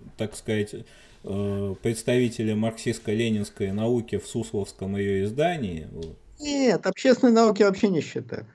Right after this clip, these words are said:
Speaker 2: Просто это, ну, ну, слабые специали-, один процент уехал, и все, это,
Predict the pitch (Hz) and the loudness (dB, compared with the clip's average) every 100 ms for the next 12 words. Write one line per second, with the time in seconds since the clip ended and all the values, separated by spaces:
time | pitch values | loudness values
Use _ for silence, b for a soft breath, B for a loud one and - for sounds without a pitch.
0 | _ - 285 254 302 302 302 285 285 277 | _ 2 2 4 4 4 2 2 2 6
1 | 247 233 247 254 302 262 - 240 220 180 | 6 8 6 6 6 4 2 0 2 4
2 | 170 240 214 208 196 - 160 107 156 220 | 6 6 6 4 0 2 2 2 0 0
3 | 277 - 120 190 - 254 226 175 175 156 | -2 -2 -2 -2 -2 4 6 6 6 8
4 | 156 156 | 8 4